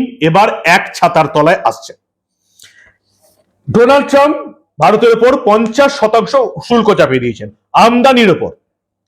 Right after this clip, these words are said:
অর্থাৎ ভারত থেকে যে সমস্ত জিনিস রপ্তানি হয়ে যাবে, আমেরিকা যেগুলো আমদানি করছে সেগুলোর উপর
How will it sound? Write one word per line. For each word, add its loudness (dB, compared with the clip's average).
অর্থাৎ 2
ভারত 2
থেকে 0
যে 0
সমস্ত -2
জিনিস 0
রপ্তানি 2
হয়ে 4
যাবে, 4
আমেরিকা 0
যেগুলো 0
আমদানি -2
করছে 2
সেগুলোর 2
উপর 2